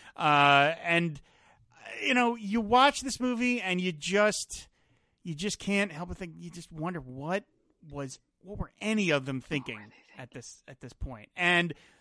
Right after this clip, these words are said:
Speaker 1: obviously the studio must have known that they had a turkey on their hands <clears throat> because, uh, it was released in England
Speaker 2: Mm-hmm.
Speaker 1: in nineteen eighty-seven. It didn't, it never got a theatrical release in the United States.
Speaker 2: Yeah.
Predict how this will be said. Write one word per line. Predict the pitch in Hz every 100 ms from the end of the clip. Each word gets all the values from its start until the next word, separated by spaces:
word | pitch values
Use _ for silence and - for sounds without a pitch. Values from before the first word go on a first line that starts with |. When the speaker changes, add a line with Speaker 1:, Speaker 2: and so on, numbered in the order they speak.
| _ _ -
Speaker 1:
obviously | 202 220 208 208 - 202 196 180
the | 160 147
studio | - - 185 175 156 147 139 147 - _
must | 139 147 139
have | 160 127
known | 139 135 135 131
that | 123
they | -
had | 117 127
a | 120
turkey | - 170 151 131
on | 131
their | 131
hands | 120 123 120 120 123 240 -
<clears throat> | _ -
because, | 139 - 135 131 127 120 117 -
uh, | 127 131
it | 160 127
was | 156 190
released | 196 185 185 -
in | 196
England | 190 156 139 156 170
Speaker 2:
Mm-hmm. | 175 165 156
Speaker 1:
in | 156 143
nineteen | 147 139 160
eighty-seven. | 147 139 127 175 147 127 127 -
It | 147
didn't, | 120 175 180 175
it | 214 170
never | 139 170 202
got | 175 185 185
a | 139
theatrical | 151 151 151 147 143
release | 131 139 139 - -
in | 160
the | 131
United | 131 131 127 120 110
States. | - 123
Speaker 2:
Yeah. | 160 156